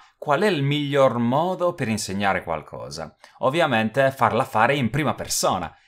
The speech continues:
E gli sviluppatori di Node, che sono molto furbi, ci avevano già pensato e hanno creato un sito con delle guide e dei tutorial scritti in Node J S per imparare Node.js o anche tante altre tecnologie simili.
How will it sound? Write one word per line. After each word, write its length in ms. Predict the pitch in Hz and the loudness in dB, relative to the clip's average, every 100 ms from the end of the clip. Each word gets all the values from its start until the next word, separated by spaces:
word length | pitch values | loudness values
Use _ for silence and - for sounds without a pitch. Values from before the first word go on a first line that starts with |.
| _ | _
E 60 | - | -4
gli 100 | 143 | -4
sviluppatori 540 | 143 156 147 156 220 | -2 -4 -2 0 2
di 140 | 151 127 | 2 2
Node, 340 | 131 113 104 | 4 4 2
che 140 | 113 120 | -2 -2
sono 240 | 127 107 | 0 0
molto 320 | 107 127 123 | 2 0 -2
furbi, 420 | 135 131 113 117 | -2 -2 -2 -4
ci 80 | - | 2
avevano 300 | 156 123 117 | 4 4 2
già 120 | 101 | 0
pensato 500 | 101 92 - 82 82 | -2 -2 -2 -4 -4
e 100 | - | -2
hanno 160 | 120 127 | 0 0
creato 400 | 127 110 - 92 | 2 0 0 -6
un 220 | 104 95 | -6 -6
sito 400 | 90 - 185 - | -4 -4 -4 -4
con 160 | 104 107 | -2 -2
delle 240 | 107 104 | 0 -2
guide 260 | 98 170 110 | -2 -2 -2
e 60 | 95 | -2
dei 260 | 101 104 | -2 -2
tutorial 580 | - 101 143 143 98 85 | -4 -4 -2 0 0 -2
scritti 540 | - - 151 95 - - | -6 -6 -6 -6 -10 -2
in 120 | 135 | 0
Node 240 | 117 151 | 0 0
J 160 | 226 98 | -2 -4
S 300 | - - - | -6 -10 -4
per 100 | 269 | -2
imparare 460 | 180 240 156 151 220 | 0 4 4 4 2
Node.js 680 | - 120 95 139 123 85 - - | -2 -2 0 0 0 -4 -8 -2
o 100 | 135 | 0
anche 300 | 123 143 - | 0 0 0
tante 280 | 107 113 | 0 2
altre 440 | 110 104 104 110 - _ | 2 2 0 -6 -10 _
tecnologie 460 | 233 196 139 110 | 0 2 0 0
simili. 440 | - 165 104 85 | -2 -2 -2 -4